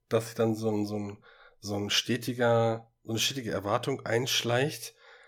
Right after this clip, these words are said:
Äh, ach, und der hat das und das und das und das gemacht. Äh, ja, ob jetzt gef-,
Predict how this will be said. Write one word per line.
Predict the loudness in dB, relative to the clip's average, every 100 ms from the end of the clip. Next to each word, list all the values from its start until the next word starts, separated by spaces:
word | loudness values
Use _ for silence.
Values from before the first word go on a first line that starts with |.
| -20 _ _
Äh, | 0 2 2 2 0
ach, | 0 -2
und | -2 0
der | 0
hat | 2
das | 0 0
und | 0
das | 0 0 -2
und | -2
das | -2 -2
und | -6
das | -6 -6
gemacht. | 0 2 2 -2 -10 -6
Äh, | -6
ja, | -6
ob | -6
jetzt | -8 -6 -8 -8
gef-, | -10 -10